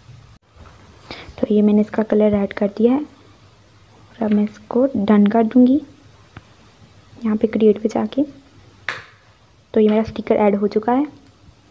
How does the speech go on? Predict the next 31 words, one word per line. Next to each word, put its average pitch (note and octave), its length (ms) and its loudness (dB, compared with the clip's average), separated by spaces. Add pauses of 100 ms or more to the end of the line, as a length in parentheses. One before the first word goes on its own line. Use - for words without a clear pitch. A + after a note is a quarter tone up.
(1600)
ये A3 140 -4
देखिए, A3 300 2
WhatsApp B3 440 -2
पे C#4+ 120 2
देख B3 200 4
लेते B3 180 2
हैं B3 60 2
कि C#4 80 0
हमारे B3+ 140 4
stickers A#3+ 420 0
add G#3+ 200 2
हुए A3 200 2
हैं A3+ 80 2
या B3 100 4
नहीं। A#3+ 300 6 (960)
तो A3+ 60 2
आप A3 120 0
इनका A3+ 140 4
नाम G#3+ 220 4
देख G#3+ 280 2
लें, C4+ 60 4 (920)
ये G#3+ 80 0
भी G#3+ 80 0
नाम G#3 280 0
है। D4 60 4
तो - 600 -8
अब A3 60 -2
हम A3+ 120 4
चलते G#3+ 240 0
हैं B3+ 80 4
WhatsApp। - 300 0